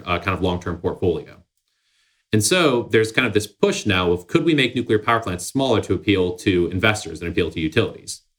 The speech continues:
The second challenge is what we call mega projects. And so this is a phenomena that you see really across all, uh, sectors of construction, that as projects start to grow larger and larger in size, the project management challenges associated with it also grow.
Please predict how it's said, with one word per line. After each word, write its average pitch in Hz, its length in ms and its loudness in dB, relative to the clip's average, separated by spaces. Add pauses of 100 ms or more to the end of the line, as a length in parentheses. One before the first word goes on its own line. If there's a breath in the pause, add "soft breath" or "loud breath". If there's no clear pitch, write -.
(560)
The 110 80 0
second 196 300 2
challenge 110 340 2
is 101 80 2
what 110 180 0
we 120 80 0
call 92 220 -2
mega 87 320 0
projects. - 720 -10 (580)
And 113 260 4
so 117 420 4
this 135 240 0
is 160 100 -4
a 151 60 4
phenomena 107 460 2
that 101 80 0
you 92 100 0
see 107 240 2
really 139 280 2
across 104 480 -2
all, 120 300 0 (140)
uh, 95 320 2
sectors 104 540 2
of 92 280 -4
construction, 85 720 -4 (300)
that 107 100 4
as 104 140 2
projects 147 360 -2
start 143 200 0
to - 60 -2
grow 104 260 2
larger 101 400 0
and 113 120 0
larger 98 280 0
in 87 100 -4
size, 98 540 -2 (240)
the 104 80 -2
project 139 360 -2
management 110 400 0
challenges 85 420 -4
associated 87 720 0
with - 160 -2
it 87 140 -6
also 90 340 -4
grow. - 340 -18